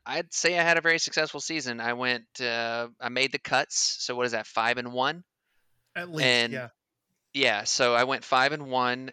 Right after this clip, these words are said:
Speaker 1: and Criminal Syndicate ate my lunch for my one loss, and then I lost my first round matchup in cuts to a Guardians team that, um, w-, played really well. Uh,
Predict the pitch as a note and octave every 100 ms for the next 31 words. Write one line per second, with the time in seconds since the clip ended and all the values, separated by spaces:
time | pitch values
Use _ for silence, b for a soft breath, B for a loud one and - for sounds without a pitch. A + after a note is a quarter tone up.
0 | - B2 A#2+ A#2+ A#2 A2 A2 C#3 C3+ C#3
1 | - C#3 C3+ C3 B2+ B2+ B2+ C#3+ C#3 B2
2 | C3 - - - - B2+ A#2+ A#2+ A#2 A#2+
3 | C3+ A#2+ A2 A#2+ - - B2 A#2+ A#2+ A#2
4 | A#2 - B B B A2+ B2 A#2+ B2+ -
5 | B2+ - C3 - C3 B2 B2 B2 - B2
6 | - A#2+ A#2 - C3 A#2 - - - _
7 | - C3 B2 B2 A#2+ A2 A2+ C3 E3 C3+
8 | A#2+ - - A#2+ A#2+ A#2 A#2+ b b b
9 | b _ C3+ C3 - - C3+ B2+ B2 B2
10 | B2 - _ b b b b - C#3+ -
11 | E3 E3+ E3 E3 F3+ D#3 D#3+ E3+ A#2 A2+